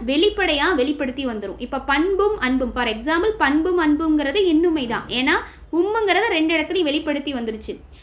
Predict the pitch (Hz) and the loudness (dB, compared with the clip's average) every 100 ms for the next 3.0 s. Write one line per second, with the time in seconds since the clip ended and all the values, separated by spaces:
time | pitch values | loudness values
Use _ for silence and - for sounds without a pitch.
0 | - - 349 349 285 - - 254 302 392 | -2 2 4 4 2 0 -4 0 2 2
1 | 403 415 269 240 262 285 233 - - - | 0 -2 -2 0 0 0 0 -4 -8 -8
2 | - 349 302 277 294 254 247 220 202 185 | 0 2 2 0 -2 0 0 -2 -6 -6